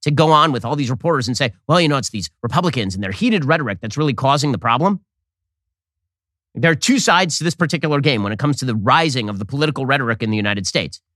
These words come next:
Pretending that it is one-sided is silly. And so if you want to make the case that unbalanced people are gonna take advantage of the heated temperature in order to boil over,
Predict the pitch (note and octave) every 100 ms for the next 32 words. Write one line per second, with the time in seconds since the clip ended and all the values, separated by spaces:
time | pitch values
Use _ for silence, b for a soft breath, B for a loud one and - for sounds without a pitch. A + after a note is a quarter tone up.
0 | _ - D#3+ A#3+ A3 F3 D3+ C#3+ F#3+ E3+
1 | D3+ C#3 B2 F#3 A2 - _ _ _ _
2 | _ _ _ _ _ - C3+ E3 F3+ B3
3 | B3+ F#3 A3 C3+ F2+ - _ _ _ _
4 | _ - B2+ - _ F#3+ G3+ F3 F3+ -
5 | F3+ F#3+ D3 B2 G#2+ E3+ D#3 B2+ C3+ C3+
6 | A2+ - C3+ C#3 C#3 C3+ E3 F#3 - _
7 | - D#3+ D3+ A2+ G2 C#3 D3+ F#2 A#2+ E3